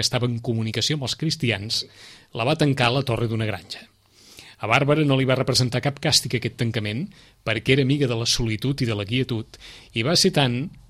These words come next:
el que Déu va obrar en la seva ànima d'aquell màrtir que Bàrbara va determinar consagrar-li la seva puresa. Temps després, el seu pare la va voler casar, però ell es va resistir dient que ja tenia espòs, i espòs immortal.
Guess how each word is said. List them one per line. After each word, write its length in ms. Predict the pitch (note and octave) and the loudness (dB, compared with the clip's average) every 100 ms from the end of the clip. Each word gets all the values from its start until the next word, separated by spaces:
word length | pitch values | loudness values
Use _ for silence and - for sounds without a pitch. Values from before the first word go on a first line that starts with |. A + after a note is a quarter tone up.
| - | -10
el 220 | A2+ G#2+ G2 | -6 -4 -2
que 100 | A2 | 0
Déu 220 | C3 C3 | 0 2
va 80 | A#2 | 0
obrar 240 | A2 B2+ | 0 -2
en 80 | C3+ | 0
la 80 | A2+ | 0
seva 220 | C#3 B2 | 0 0
ànima 180 | A#2 G2+ | -2 -4
d'aquell 240 | G#2 B2 | -4 -2
màrtir 460 | B2 A2 - A#2+ A#2+ | 0 -2 -2 -4 -4
que 100 | A#2+ | -2
Bàrbara 360 | C3 B2+ B2+ A2 | 0 2 0 0
va 140 | B2+ | -2
determinar 540 | D3 D#3+ C#3+ B2+ A2+ A#2 - - - | -2 -2 0 0 0 -4 -14 -20 -8
consagrar-li 760 | - G#3 F3 B2+ A#2 A#2 A#2+ A#2 | 0 2 4 2 4 2 0 -2
la 100 | A2+ | 0
seva 220 | - A2+ | 2 2
puresa. 400 | G#2+ B2 G#2 - - - - - - - _ - | 2 2 2 -2 -6 -20 -20 -20 -20 -20 _ 4
Temps 300 | D3 D#3 C#3+ | 4 6 4
després, 400 | A#2 C#3 D#3 C3+ | 4 4 4 4
el 80 | B2 | 4
seu 220 | C3+ A#2 | 2 4
pare 160 | C3 C#3 | 2 4
la 80 | A#2 | 2
va 80 | A#2 | 2
voler 220 | B2 A#2+ | 0 0
casar, 300 | B2+ B2+ A2+ - - - - - | 2 2 0 -2 -18 -20 -18 -6
però 160 | G#2+ | 0
ell 140 | C3 D3 | 2 4
es 80 | C3+ | 2
va 80 | C#3 | 2
resistir 400 | C#3 C3+ - D3 | 2 0 2 2
dient 240 | C3 C#3 C#3 | 2 0 2
que 140 | A#2+ | 2
ja 80 | C3 | 2
tenia 280 | B2+ C3 A#2+ | 2 2 2
espòs, 400 | - F3+ - - - _ _ - | 0 0 0 -2 -4 _ _ -10
i 160 | A2 A2 | -2 0
espòs 400 | - - D#3 D3 | 0 2 2 4
immortal. 720 | C#3 C3 C3+ B2+ A#2+ G2 | 2 2 0 0 -2 -4